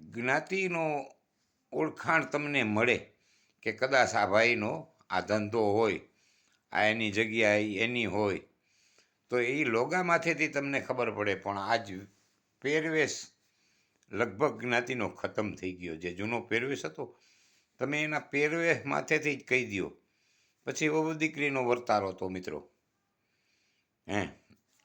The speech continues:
અમારી આયર જ્ઞાતિમાં દીકરી હોય ધોબીલો, વ્હાઈટ હોય ધોરો, ઈ ઓઢે, દીકરાની વહુ કાળો પછેડો ઓઢે, અને હાહુ હોય તો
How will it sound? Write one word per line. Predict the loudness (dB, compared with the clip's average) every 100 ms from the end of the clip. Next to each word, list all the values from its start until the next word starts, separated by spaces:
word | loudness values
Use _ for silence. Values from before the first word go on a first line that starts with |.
| -14
અમારી | -6 0 2 2
આયર | 0 0 -2 -4
જ્ઞાતિમાં | -4 -2 -2 -6 -6 -10 -14 _ _ _ _ _ _ _ _ _ _ _ _ _ _ _ _ _
દીકરી | -6 -4 0 2 2
હોય | 2 2
ધોબીલો, | 0 0 2 0 -4 -10 _ _ _ _ _ _ _ _ _ _ -6
વ્હાઈટ | 2 4 4 2
હોય | -2 -2
ધોરો, | -2 -2 0 -4 -10 _ _ _ _ _ _ _ _ _ _ _ _ _ _ -4
ઈ | 0
ઓઢે, | 2 2 0 -4 -12 _ _ _ -16
દીકરાની | -10 0 2 2 0 -2
વહુ | -4 -4
કાળો | -4 -2 -4
પછેડો | -8 -4 -2 0 0
ઓઢે, | -2 -4 -6 _ _ _ _ _ _ _
અને | -10 -6 -6 -6 -8 -12 _ _ _ _
હાહુ | -2 0 0 -2
હોય | -2 -4
તો | -6